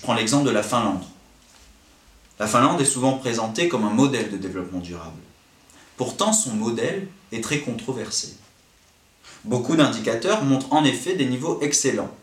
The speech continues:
de développement durable en Finlande. L'efficacité énergétique, les niveaux de recyclage,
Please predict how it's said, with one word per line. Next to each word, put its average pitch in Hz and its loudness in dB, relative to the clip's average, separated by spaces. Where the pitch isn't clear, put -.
de 95 -14
développement 101 -6
durable 123 0
en 107 -2
Finlande. 98 -6
L'efficacité 110 0
énergétique, 117 -4
les 110 -4
niveaux 117 2
de 117 0
recyclage, 110 -4